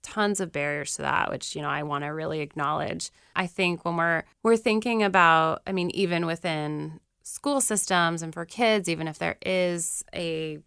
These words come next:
guidance counselor or, um, you know, therapy accessible through school, there can be all kinds of barriers to that, or it might be very short term,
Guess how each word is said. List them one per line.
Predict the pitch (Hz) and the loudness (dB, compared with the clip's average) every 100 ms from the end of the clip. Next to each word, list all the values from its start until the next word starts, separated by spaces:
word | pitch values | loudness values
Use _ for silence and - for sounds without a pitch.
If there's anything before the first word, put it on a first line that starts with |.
| - | -10
guidance | 247 233 202 190 | -6 -4 -2 -4
counselor | - 185 - 170 160 156 156 - | -6 -8 -8 -4 -2 -2 -2 -4
or, | 175 160 156 156 151 - | -4 -4 -4 -4 -4 -6
um, | 170 156 160 - - - | -10 -8 -8 -10 -14 -12
you | 180 | -10
know, | 165 | -8
therapy | - 170 170 165 | -8 -8 -8 -10
accessible | 151 - 156 170 156 151 | -12 -12 -12 -10 -10 -12
through | - 151 | -12 -12
school, | - - 170 165 160 156 | -14 -8 -4 -2 -2 -2
there | 151 | -6
can | - | -12
be | 156 | -14
all | 147 | -12
kinds | - 151 | -12 -12
of | 151 | -12
barriers | 147 143 143 - | -14 -14 -14 -16
to | 170 | -10
that, | 180 196 190 180 165 | -2 2 2 2 0
or | 156 | -4
it | 151 - | -6 -10
might | 151 147 | -14 -14
be | 156 | -12
very | 147 151 | -12 -12
short | - - - | -12 -14 -12
term, | 196 185 180 175 165 | -8 -6 -4 -6 -8